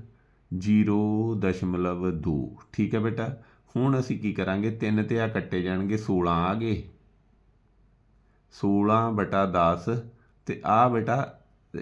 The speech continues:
ਇਹ ਸੋਲਾਂ ਬਟਾ ਦਸ ਆ ਗਏ, ਇਹ ਸੋਲਾਂ ਬਟਾ ਦਸ ਨੂੰ ਬੇਟਾ ਆਪਾਂ ਦਸ਼ਮਲਵ 'ਚ ਬਦਲ ਲਵਾਂਗੇ, ਸੋਲਾਂ ਬਟਾ ਦਸ ਤੇ ਆ ਚੌਵੀ ਬਟਾ ਸੌ ਆ ਗਏ, ਸੋਲਾਂ ਬਟਾ ਦਸ ਜਮ੍ਹਾਂ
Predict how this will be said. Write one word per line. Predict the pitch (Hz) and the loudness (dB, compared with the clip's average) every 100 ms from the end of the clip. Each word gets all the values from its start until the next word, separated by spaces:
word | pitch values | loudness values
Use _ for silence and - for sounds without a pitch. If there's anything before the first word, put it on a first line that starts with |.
| - | 0
ਇਹ | 113 123 | 2 2
ਸੋਲਾਂ | 107 101 104 | 2 2 2
ਬਟਾ | 104 110 110 | 2 0 0
ਦਸ | 104 104 110 | 2 0 0
ਆ | 110 | -2
ਗਏ, | 113 107 | -2 -4
ਇਹ | - 117 110 110 - - _ _ | -2 0 0 -4 -14 -20 _ _
ਸੋਲਾਂ | - 107 117 120 | 0 4 4 4
ਬਟਾ | 117 120 113 | 2 0 2
ਦਸ | 101 98 113 | 6 6 4
ਨੂੰ | 113 | 0
ਬੇਟਾ | 113 110 117 | 0 0 0
ਆਪਾਂ | 98 101 107 104 | 0 0 2 2
ਦਸ਼ਮਲਵ | 95 101 92 95 | 0 0 0 0
'ਚ | 87 | -2
ਬਦਲ | 90 87 85 | -2 0 0
ਲਵਾਂਗੇ, | 87 92 101 107 | 0 0 0 0
ਸੋਲਾਂ | 110 104 104 104 | 0 2 2 2
ਬਟਾ | 101 104 104 | 0 0 2
ਦਸ | 87 80 104 123 131 - - _ - | 4 4 2 0 -4 -6 -20 _ -6
ਤੇ | - - | -4 4
ਆ | 110 120 123 | 6 6 4
ਚੌਵੀ | 123 117 104 104 123 | 0 2 2 2 2
ਬਟਾ | 110 104 110 | 0 0 0
ਸੌ | 113 98 90 | 0 -2 2
ਆ | 82 | 0
ਗਏ, | 71 69 - - _ _ | 0 -6 -10 -20 _ _
ਸੋਲਾਂ | - - 95 95 98 101 104 104 101 | -18 -4 0 2 2 2 2 0 0
ਬਟਾ | 92 87 92 90 90 | -2 -2 0 0 0
ਦਸ | 82 78 76 85 95 - - _ _ _ _ _ _ _ _ _ _ _ _ _ _ _ - | 0 0 0 -2 -4 -12 -18 _ _ _ _ _ _ _ _ _ _ _ _ _ _ _ -10
ਜਮ੍ਹਾਂ | 87 95 95 101 104 | -4 0 0 0 -2